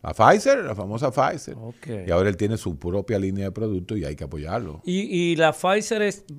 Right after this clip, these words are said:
Speaker 2: eh, hay aquí en el país, hay representantes?
Speaker 1: Tú sabes que todos los laboratorios extranjeros,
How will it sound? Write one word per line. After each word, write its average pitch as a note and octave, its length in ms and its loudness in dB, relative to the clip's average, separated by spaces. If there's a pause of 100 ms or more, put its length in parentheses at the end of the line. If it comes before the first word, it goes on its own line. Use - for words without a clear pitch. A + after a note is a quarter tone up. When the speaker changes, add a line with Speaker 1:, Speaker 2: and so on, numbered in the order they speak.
Speaker 2:
eh, E3 200 -2
hay F3 260 2
aquí G3 220 -2
en F#3 100 -2
el F3 100 -4
país, D3 440 0
hay C#3+ 240 0
representantes? C#3+ 760 -4
Speaker 1:
Tú D#3 200 -6
sabes F3 680 -2
que C3+ 520 2 (200)
todos D3 300 2
los E3 100 -2
laboratorios A2 1040 -2
extranjeros, E2+ 920 -6